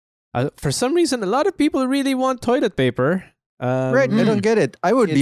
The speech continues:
Speaker 3: It's a
Speaker 2: hoarding
Speaker 3: mystery.
Speaker 2: food.
Speaker 1: Yes,
Speaker 2: Canned food.
Speaker 1: right?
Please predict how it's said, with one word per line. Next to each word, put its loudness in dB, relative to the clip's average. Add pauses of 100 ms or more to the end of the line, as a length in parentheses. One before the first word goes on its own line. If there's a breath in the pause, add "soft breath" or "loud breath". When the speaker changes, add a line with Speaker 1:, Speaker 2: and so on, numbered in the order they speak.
Speaker 3:
It's -2
a 0
Speaker 2:
hoarding 2
Speaker 3:
mystery. -2
Speaker 2:
food. 2
Speaker 1:
Yes, 2
Speaker 2:
Canned 2
food. 0
Speaker 1:
right? 0